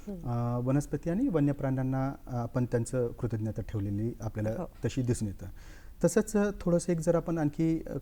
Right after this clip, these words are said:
Speaker 2: कायद्याच्या बाबीनं जर गेलं, त्याच्यात भूमिका जर आपण सर्वसामान्यांची जर बघतोय आपण,
Speaker 1: हम्म.
Speaker 2: तर, अ, वन्यजीव संरक्षण कायद्यामध्ये
Speaker 1: हो.
Speaker 2: जे आपण संरक्षित क्षेत्र म्हटलं जातं,
Speaker 1: बरं.
Speaker 2: तर त्याच्यामध्ये एक प्रकार आहे,
Speaker 1: हम्म.
Speaker 2: जसं आपण राष्ट्रीय उद्यानं,
Speaker 1: बरं.
Speaker 2: अभयारण्य,
Speaker 1: हम्म.
Speaker 2: संवर्धन राखीव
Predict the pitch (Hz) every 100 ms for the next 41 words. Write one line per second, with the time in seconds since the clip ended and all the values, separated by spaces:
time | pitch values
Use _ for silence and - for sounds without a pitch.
0 | - 120 120 139 151 147 139 151 147 151
1 | 135 117 110 113 - 113 113 117 113 113
2 | 113 - 117 - 117 - 107 110 110 113
3 | 110 101 101 120 107 - 254 - - 196
4 | 175 - - 170 175 185 147 - - 123
5 | 131 165 214 - 175 196 - 131 135 147
6 | 110 107 - - - 202 127 131 156 165
7 | - 170 - 151 160 - - - 135 107
8 | 110 98 - 117 - 214 196 147 151 -
9 | 185 190 220 - 165 170 - 180 - 127
10 | 113 90 - - 117 - 127 139 139 139
11 | - - 120 - 123 110 104 113 175 -
12 | - 226 202 123 110 117 113 135 196 -
13 | 202 160 - - 120 123 131 127 113 175